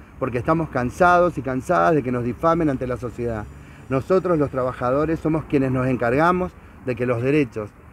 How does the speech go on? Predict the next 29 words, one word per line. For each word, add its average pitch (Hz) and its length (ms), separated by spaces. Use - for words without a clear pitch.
de 123 140
toda 151 300
la 120 100
ciudadanía 127 800
se - 160
garanticen. 110 800
Queremos 156 400
agradecer 135 460
por 143 100
último 160 420
a 131 140
ate 143 180
Mendoza 143 520
por 123 100
acompañar 123 420
este 151 160
proceso 127 380
de 139 60
organización, 127 680
a 123 40
los 127 140
trabajadores 127 500
nacionales 151 460
que 156 100
nos 131 140
acompañan, 131 680
a 123 60
cada 131 260
gremio, 143 440